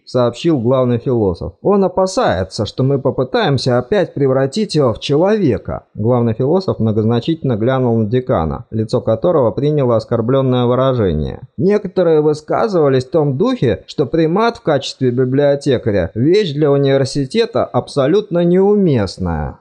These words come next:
«Я просто выражал мнение, согласно которому это идет вразрез с многовековыми университетскими традициями», начал было декан. «Которые сводятся главным образом к участию в мелких склоках,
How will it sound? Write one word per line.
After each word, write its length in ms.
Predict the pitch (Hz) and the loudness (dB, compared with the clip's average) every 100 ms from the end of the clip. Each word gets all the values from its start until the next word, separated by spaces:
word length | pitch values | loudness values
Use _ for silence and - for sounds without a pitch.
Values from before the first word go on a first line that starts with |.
| _ | _
«Я 220 | 107 151 | -2 0
просто 460 | 139 170 143 - 135 | 0 0 0 0 0
выражал 520 | 139 135 131 135 131 | 2 2 2 2 2
мнение, 760 | 131 147 170 214 220 156 117 98 | 2 0 2 2 2 2 0 -2
согласно 560 | - 131 151 139 139 120 | -4 0 0 0 -2 0
которому 680 | 131 127 208 196 131 123 | 0 0 0 2 2 0
это 240 | 120 131 123 | 0 0 0
идет 220 | 127 123 | 0 -2
вразрез 720 | 135 175 170 175 104 95 - | -2 0 0 0 -2 -6 -8
с 60 | - | -4
многовековыми 920 | 123 120 131 123 131 120 185 220 131 | -2 0 0 0 0 0 0 2 2
университетскими 1080 | 120 120 120 113 139 107 185 170 - 143 139 | 2 0 0 -2 -4 -2 -2 -2 -2 0 0
традициями», 1160 | 143 147 147 143 135 - 107 92 90 90 82 - - | 0 0 2 0 0 -2 -4 -4 -4 -4 -8 -10 -4
начал 380 | 110 101 101 | -2 0 0
было 280 | 95 110 98 | 0 0 0
декан. 580 | 92 107 - 85 69 - _ | 0 -2 0 -2 -4 -10 _
«Которые 560 | 107 139 196 180 120 110 | -2 0 2 2 2 0
сводятся 520 | 117 165 117 - 104 | 0 0 0 -2 -2
главным 520 | 98 156 127 107 107 | 0 0 0 0 0
образом 480 | 127 107 98 95 92 | 0 0 0 0 -2
к 60 | |
участию 560 | 107 - 143 - - 92 | -2 0 0 -2 -2 -2
в 40 | |
мелких 480 | 95 113 95 - 78 | 0 0 -2 -6 -10
склоках, 760 | - - 113 214 214 190 175 | -10 -2 2 2 2 0 0